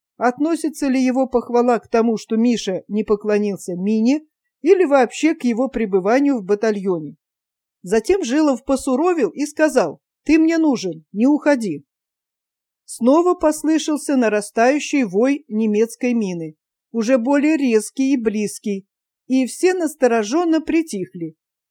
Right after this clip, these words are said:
Миша даже не опомнился, как оказался возле полкового комиссара с той стороны,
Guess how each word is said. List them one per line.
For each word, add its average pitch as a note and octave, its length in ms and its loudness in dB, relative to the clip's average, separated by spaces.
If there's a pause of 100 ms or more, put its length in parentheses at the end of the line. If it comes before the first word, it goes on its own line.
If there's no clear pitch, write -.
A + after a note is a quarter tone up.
Миша B3 380 0
даже A#3 360 0
не G#3+ 120 0
опомнился, G#3+ 920 0
как B3 240 -2
оказался A3 680 0
возле D4 380 0
полкового G#3+ 640 -2
комиссара G#3+ 720 -2 (240)
с - 160 -20
той C4 180 0
стороны, G#3+ 600 0